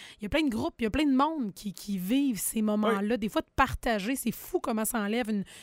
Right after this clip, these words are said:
Speaker 1: une pression énorme. Fait que
Speaker 2: On a bon, on a de bons organismes, là,
Speaker 1: Ah,
Speaker 2: qui peuvent,
Speaker 1: on est
Speaker 2: euh, vous
Speaker 1: chanceux.
Speaker 2: accueillir.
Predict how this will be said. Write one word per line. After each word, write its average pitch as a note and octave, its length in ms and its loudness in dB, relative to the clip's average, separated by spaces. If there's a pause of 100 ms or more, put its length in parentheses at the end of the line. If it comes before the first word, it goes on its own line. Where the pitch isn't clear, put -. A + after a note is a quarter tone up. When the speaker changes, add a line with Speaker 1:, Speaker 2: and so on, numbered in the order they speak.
(140)
Speaker 1:
une A3 160 2
pression G#3+ 560 0
énorme. A#3 400 0
Fait G#3+ 120 -4
que G3 220 -4 (200)
Speaker 2:
On B2+ 100 -2
a D3+ 60 2
bon, G#3 260 2
on D3 80 -2
a D#3+ 60 -4
de E3 80 -2
bons F#3+ 260 -2
organismes, C3 600 -4
là, F4 180 8
Speaker 1:
Ah, C4+ 80 8
Speaker 2:
qui - 80 -2
peuvent, C3+ 140 2
Speaker 1:
on A3+ 40 -2
est A3+ 40 2
Speaker 2:
euh, B3 40 6
vous B3+ 60 6
Speaker 1:
chanceux. A#3+ 380 2
Speaker 2:
accueillir. B2 400 2